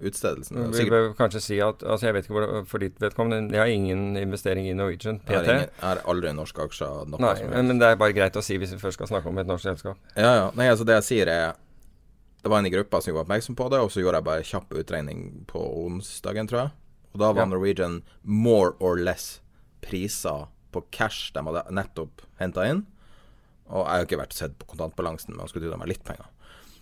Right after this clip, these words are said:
Speaker 1: Og, eh, altså det de har solgt av, eh, av, ehm, av aksjer og, ja, og diverse andre verktøy.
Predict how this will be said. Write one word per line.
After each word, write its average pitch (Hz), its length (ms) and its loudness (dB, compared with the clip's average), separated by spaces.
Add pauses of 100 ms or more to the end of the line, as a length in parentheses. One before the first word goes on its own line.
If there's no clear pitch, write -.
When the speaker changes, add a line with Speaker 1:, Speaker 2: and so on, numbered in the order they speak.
(340)
Speaker 1:
Og, 95 400 4
eh, 87 240 2
altså 92 160 -2
det 95 100 4
de 85 140 -2
har 82 140 -4
solgt - 420 -2
av, 78 320 -4
eh, 80 220 -6 (600)
av, 78 380 -4
ehm, 50 640 -8 (480)
av 82 300 -8 (180)
aksjer 95 320 -2 (160)
og, 80 120 -10 (180)
ja, 90 180 0 (280)
og 80 200 -6
diverse 78 400 -8 (420)
andre 92 360 -2 (420)
verktøy. - 400 -6